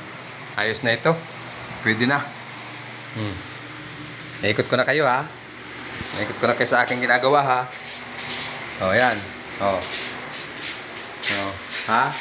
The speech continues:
Oh. Ang mga design. Oh.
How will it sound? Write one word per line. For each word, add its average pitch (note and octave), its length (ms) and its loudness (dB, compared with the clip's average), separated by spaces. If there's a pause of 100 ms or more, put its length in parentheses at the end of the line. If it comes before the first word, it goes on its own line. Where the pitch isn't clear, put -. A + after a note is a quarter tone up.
(120)
Oh. F#2 160 -4 (1600)
Ang F#2+ 100 -6 (100)
mga G2+ 140 4 (1080)
design. B2+ 460 2 (1200)
Oh. A2 180 4